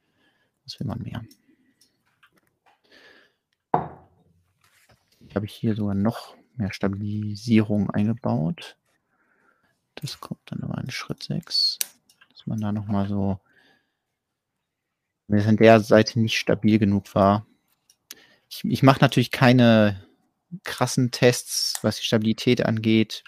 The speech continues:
wie Lego das zum Beispiel macht, die dann ein Modell in den Ofen stellen und gucken, wo es wie schmilzt und dann daraus ableiten können, ähm,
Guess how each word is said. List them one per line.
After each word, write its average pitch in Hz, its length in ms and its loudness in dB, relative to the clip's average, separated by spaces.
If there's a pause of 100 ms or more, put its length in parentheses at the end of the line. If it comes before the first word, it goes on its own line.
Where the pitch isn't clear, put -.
wie 98 180 -4
Lego 127 320 -2
das 131 180 -4
zum 127 120 -2
Beispiel 120 280 -4
macht, 117 360 -6
die 113 40 -10
dann 95 440 -6 (1040)
ein 107 280 -12
Modell 101 300 0
in 107 80 -2
den 95 140 -4
Ofen 143 340 -4
stellen 139 540 -4 (100)
und 131 160 -14
gucken, 104 380 -8
wo 98 200 -4
es - 500 -10 (280)
wie 107 220 -2
schmilzt 165 600 -4
und 107 140 -6
dann 101 260 -4
daraus 101 340 -6
ableiten - 420 -6
können, 101 480 -2 (2250)
ähm, 104 440 -8